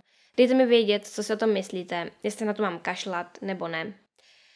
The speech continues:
Ehm, ale jako je to takový řešení, který mě napadlo, protože to, že jo, samozřejmě pořád tohle bude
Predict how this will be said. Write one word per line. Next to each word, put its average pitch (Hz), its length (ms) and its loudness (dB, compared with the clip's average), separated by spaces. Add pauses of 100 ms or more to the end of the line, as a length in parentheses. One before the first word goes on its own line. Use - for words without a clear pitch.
(160)
Ehm, 202 500 2
ale 208 160 2
jako 208 180 -2
je 208 120 2
to 196 60 -8
takový 196 360 -2
řešení, 190 380 -6
který 180 200 -10
mě 180 140 -8
napadlo, - 380 -10
protože 202 340 -4
to, - 220 -4
že 185 120 -4
jo, 170 60 -8
samozřejmě - 380 -10
pořád 220 440 0
tohle 196 340 -4
bude 202 300 0